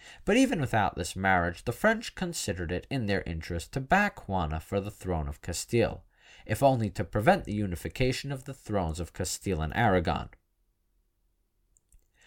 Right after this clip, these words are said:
The other, more active backer of La Beltraneja was King Alfonso the Fifth of Portugal. Following Henry the Fourth's death, Alfonso married Juana,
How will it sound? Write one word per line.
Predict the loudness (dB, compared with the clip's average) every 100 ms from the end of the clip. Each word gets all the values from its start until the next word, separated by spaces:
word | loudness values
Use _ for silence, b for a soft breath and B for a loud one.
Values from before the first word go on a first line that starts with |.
| b b 2
The | 8
other, | 8 10 8 6 2
more | 2 2 2
active | 2 2 0 -2 0 4
backer | 4 4 4
of | 2 2
La | 0
Beltraneja | 2 0 0 -2 0 -2 0 -2 -2
was | -8
King | -6 -4 -4 0
Alfonso | 2 2 2 0 2 -2 -4
the | -4
Fifth | -6 -6 -6 -6
of | -12 -2
Portugal. | 0 0 -2 -12 -12 _ _ _ _ _ _ _ _ _ b b b b b
Following | 6 8 10 6 4
Henry | 2 2
the | 0
Fourth's | 0 0 -2 -2
death, | -2 4 4 2 -6 0
Alfonso | 0 4 0 2 -2 -2
married | 6 8 8 6 0
Juana, | -4 -2 -2 -6